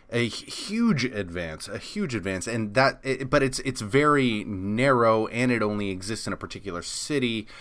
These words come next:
It's not like the constitutional right, uh, to counsel when, before being sent to prison, which exists,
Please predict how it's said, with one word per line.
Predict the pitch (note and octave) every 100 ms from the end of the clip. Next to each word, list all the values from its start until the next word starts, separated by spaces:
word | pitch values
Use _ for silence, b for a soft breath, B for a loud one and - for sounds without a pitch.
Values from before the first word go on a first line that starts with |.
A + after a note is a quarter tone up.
| B -
It's | A2 A2
not | A2+ A#2 A#2 G#2+
like | G2 G#2 G2+ -
the | G2
constitutional | A2 G2+ - G2 G#2 - F#2+
right, | F#2 G2 F#2+ - -
uh, | G2+ F2+ F2 E2 - -
to | - F#2+
counsel | - G#2+ G2 G2 F2+
when, | F2+ F2+
before | E2 F#2 - G2+
being | F#2 F2+
sent | - F2+
to | -
prison, | - G#2+ F#2+ F2+
which | F2
exists, | F2 E2+ F#2 -